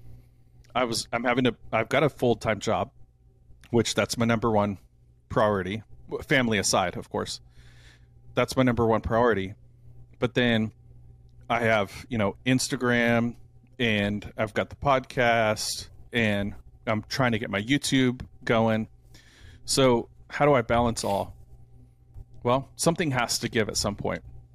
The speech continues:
So much like you, I think, Dean, I was like, "Well, I think I need to, I need to lay something down." And it, it was Instagram.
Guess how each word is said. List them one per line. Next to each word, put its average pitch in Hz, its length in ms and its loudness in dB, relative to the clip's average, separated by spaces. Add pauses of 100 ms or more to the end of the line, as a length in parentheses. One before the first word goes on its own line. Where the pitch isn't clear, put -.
(480)
So 123 260 2
much 117 260 0
like 110 180 0
you, 143 180 4
I 120 40 4
think, 117 240 -2
Dean, 113 180 0
I 113 220 2
was 113 160 0
like, 104 240 0
"Well, 120 120 2
I 147 60 0
think 135 200 -4
I 135 40 2
need 131 200 0
to, 113 240 2 (1080)
I 110 80 -4
need 123 200 0
to 156 140 2
lay 135 200 2
something 151 360 -2
down." 131 300 0 (220)
And 113 120 0
it, 107 180 0 (360)
it 107 160 -4 (380)
was 107 220 0
Instagram. 92 520 -4